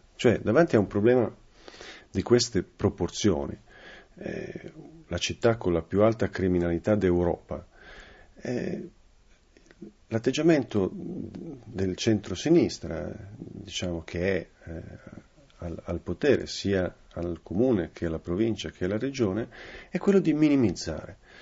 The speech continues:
C'è una frase che a me m'ha lasciato scioccato del sindaco Iervolino che dice, eh, "Ma insomma, non esageriamo, mia figlia è andata a Genova, l'hanno scippata due volte in un giorno,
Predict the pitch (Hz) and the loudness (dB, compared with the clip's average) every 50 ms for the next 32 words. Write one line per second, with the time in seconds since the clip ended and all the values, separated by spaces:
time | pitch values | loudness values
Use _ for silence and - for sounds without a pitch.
0 | - - - _ - - 127 127 127 - - 147 120 95 90 - - 95 117 107 | -20 -20 -20 _ -12 -8 -6 -6 -4 0 0 0 0 0 -2 -4 -2 0 0 0
1 | 85 85 85 85 85 87 - - 113 110 107 - - - 92 90 87 87 85 82 | 0 0 0 -2 -2 -2 -2 -2 -2 -2 -2 -2 -4 -2 0 2 2 2 2 2
2 | 82 80 80 - - - - - - - - - - - 98 - - - 143 131 | 0 -2 -6 -10 -20 -20 -20 -20 -20 -14 -10 -6 -4 -4 -4 -2 2 4 4 4
3 | 101 85 - - 87 82 78 82 82 82 80 80 80 - - - 123 113 98 92 | 4 2 0 -2 -4 -2 -2 -2 -2 -2 -2 -4 -4 -6 -2 2 4 4 4 2
4 | 87 82 85 - - - 90 85 82 80 80 80 80 78 80 82 87 90 92 101 | 0 -2 -4 -4 -4 -4 -2 -2 0 0 -2 -2 -4 -2 -2 -2 -2 -2 -2 0
5 | 123 139 139 110 90 85 90 110 120 120 - 143 131 95 87 82 - - - - | 0 0 2 2 2 2 0 0 -2 -2 -4 -4 -2 -2 -4 -4 -6 -6 -6 -6
6 | - - - - - - - - - - - - - - - - - - - - | -6 -8 -10 -18 -18 -18 -20 -18 -14 -12 -10 -8 -8 -6 -4 -4 -6 -6 -8 -10
7 | - 90 85 - - - - - 82 85 92 101 101 92 85 78 92 95 113 139 | -8 -6 -6 -6 -6 -10 -10 -10 -8 -4 -2 -2 0 0 0 0 0 0 2 4
8 | 131 104 90 - - - 87 85 85 82 82 85 85 85 87 90 87 85 - - | 4 4 2 0 -4 -6 -6 -6 -8 -8 -10 -10 -8 -6 -6 -4 -4 -6 -2 2
9 | 117 113 98 87 82 82 - - 82 85 87 90 101 98 90 - 113 131 123 98 | 4 4 4 4 2 -2 -4 -4 -4 -2 0 2 2 2 2 2 2 2 2 2
10 | 92 85 82 87 87 92 101 104 101 - - 90 92 95 90 87 85 82 - - | 0 0 0 0 0 2 2 0 0 0 -2 -2 0 0 0 0 -2 -2 -4 -4
11 | - 117 - - 80 82 - - 92 87 85 82 80 85 82 - - 85 85 113 | -6 -4 -2 -2 -2 -2 0 -2 0 0 0 0 0 0 -2 -2 -2 0 2 2
12 | 127 123 107 92 85 78 78 - 85 98 104 - | 2 2 2 0 -2 -4 -4 -4 -2 -2 -4 -4